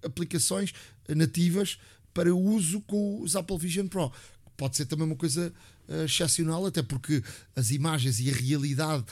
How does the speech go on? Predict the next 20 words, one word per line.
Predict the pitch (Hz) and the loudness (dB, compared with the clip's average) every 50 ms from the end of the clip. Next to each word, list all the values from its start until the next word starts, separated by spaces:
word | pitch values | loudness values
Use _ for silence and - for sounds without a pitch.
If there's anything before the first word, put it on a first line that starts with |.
| - - - - - | -14 -18 -20 -16 -10
que | - 147 127 | -8 -8 -4
conseguimos | - 151 143 - - 165 160 139 - - | -2 2 2 2 2 2 2 2 2 2
ter | - 165 160 151 131 | 4 4 4 4 4
com | - - 139 139 135 | 0 -2 -2 0 0
os | 120 107 | 2 0
Apple | 143 131 139 143 127 | 0 0 0 0 0
Vision | 139 135 131 160 151 | 2 2 2 0 0
Pro | 131 156 170 170 165 - - - - - - _ | 0 2 2 2 0 -2 -8 -18 -18 -20 -6 _
é | - 170 | 6 8
muito | 170 170 180 185 175 - | 10 10 10 8 8 6
superior | - - 175 135 - 147 147 139 156 151 151 151 | 6 4 4 4 4 4 4 6 6 6 6 4
a | 147 | 2
tudo | 135 135 151 147 131 135 | 0 0 0 0 0 0
o | - | 0
que | - - 139 | 0 -2 0
há, | 131 131 117 - - - - - _ - 123 | 0 0 0 -2 -6 -18 -20 -20 _ -2 0
eh, | 127 131 127 | 2 2 4
no | 135 147 | 4 4
mercado. | 143 139 123 - - 127 110 101 101 - - - - - - - - - | 4 4 4 2 0 -2 -2 -2 -6 -10 -14 -20 -20 -20 -20 -14 -6 -2
Eh, | 127 127 127 127 123 123 120 120 117 | 0 2 4 4 4 4 4 4 2